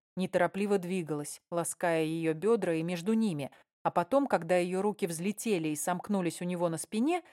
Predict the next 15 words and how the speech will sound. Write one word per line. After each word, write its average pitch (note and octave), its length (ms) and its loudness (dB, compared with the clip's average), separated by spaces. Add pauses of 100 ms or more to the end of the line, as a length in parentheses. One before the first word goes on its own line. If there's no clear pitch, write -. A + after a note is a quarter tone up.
(340)
он C#4 180 4
убрал A#3+ 340 6
свои E3 280 0
пальцы, D#4+ 600 -2 (260)
и F3+ 80 0
она G3 240 2
почувствовала G3 800 0
в E3+ 60 -4
себе F3 260 -2
то, C#4 200 -4
что G#3 220 -4
они F#3+ 180 -2
в - 60 -10
шутку C4 360 -4
называли G#3 560 2